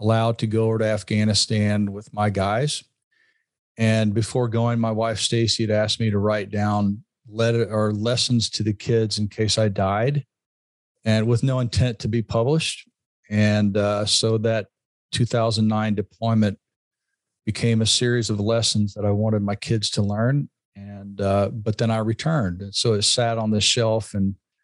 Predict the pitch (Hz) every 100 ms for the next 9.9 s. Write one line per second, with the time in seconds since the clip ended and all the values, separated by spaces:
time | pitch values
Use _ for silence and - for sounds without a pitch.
0 | _ _ - - 127 123 120 107 117 110
1 | 110 131 127 127 123 120 120 120 113 113
2 | 110 107 _ _ 113 113 117 113 110 117
3 | 127 117 110 - 120 117 113 113 110 107
4 | 110 117 117 110 104 101 113 113 117 _
5 | 107 107 107 104 107 104 104 104 - 123
6 | 117 113 110 - 110 113 110 104 104 _
7 | _ _ - - 120 107 113 - 110 117
8 | 117 113 - 120 - 110 107 107 104 110
9 | 104 117 135 107 - - - - _